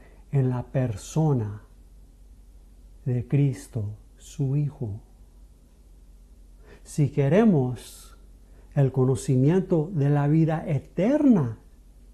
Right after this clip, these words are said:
de Dios, de vida eterna, lo tenemos que encontrar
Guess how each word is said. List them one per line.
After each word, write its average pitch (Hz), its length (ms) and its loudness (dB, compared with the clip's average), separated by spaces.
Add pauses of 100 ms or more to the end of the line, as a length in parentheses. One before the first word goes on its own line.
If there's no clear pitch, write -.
de 135 160 2
Dios, 117 540 -2 (100)
de 151 100 0
vida 147 260 0
eterna, 185 540 0 (280)
lo 147 120 -2
tenemos 170 480 -2
que 180 120 -2
encontrar 185 760 -2